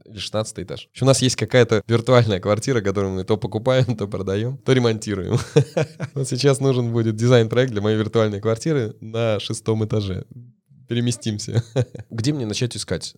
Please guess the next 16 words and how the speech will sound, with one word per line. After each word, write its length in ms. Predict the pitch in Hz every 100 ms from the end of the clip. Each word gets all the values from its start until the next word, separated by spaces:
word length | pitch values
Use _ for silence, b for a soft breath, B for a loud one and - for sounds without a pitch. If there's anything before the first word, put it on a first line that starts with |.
| _
Это, 420 | 104 107 110 107 104
я 80 | 104
не 80 |
знаю, 240 | 104 104 98
агрегаторы, 580 | 123 101 92 - 92 92
это 960 | 73 92 95 - 98 98 95 90 85 69 73 73 62 92
интернет, 840 | 117 110 123 104 98 90 87 -
это 240 | 90 92
Instagram, 540 | 101 - 107 95 82 76
соцсети 520 | 101 95 87 - 80
и 60 |
так 180 | 80 95
далее. 520 | 90 80 73 67 73 85
Где 280 | 107 113 98
лучше? 300 | 92 - -
Вот. 180 | -